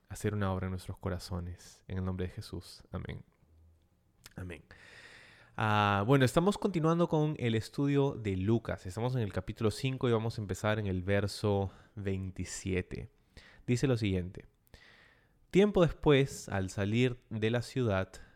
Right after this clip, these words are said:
Jesús vio a un cobrador de impuestos llamado Leví, sentado en su cabina de cobrador. "Sígueme y sé mi discípulo", le dijo Jesús. Entonces Leví se levantó,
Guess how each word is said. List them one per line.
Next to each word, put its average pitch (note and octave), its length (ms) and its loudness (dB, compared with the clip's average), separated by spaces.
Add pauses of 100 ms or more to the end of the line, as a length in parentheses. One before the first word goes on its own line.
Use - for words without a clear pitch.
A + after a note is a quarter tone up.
(220)
Jesús - 580 -2 (160)
vio A#2 460 2
a G2 100 2
un G#2 180 0
cobrador G2+ 580 2
de G#2 100 -2
impuestos G#2 680 0
llamado F#2 460 0
Leví, B2+ 420 0 (460)
sentado A#2+ 680 0
en C3+ 80 0
su B2+ 220 -4
cabina G2 500 -2
de G2+ 120 -2
cobrador. - 580 -8 (640)
"Sígueme C3 640 0 (220)
y A2+ 140 -2
sé A2+ 360 2
mi A#2 220 0
discípulo", - 640 -6 (560)
le A2 100 4
dijo C#3 280 2
Jesús. - 520 -8 (340)
Entonces B2 840 0
Leví G2+ 380 0
se - 180 0
levantó, D3 580 0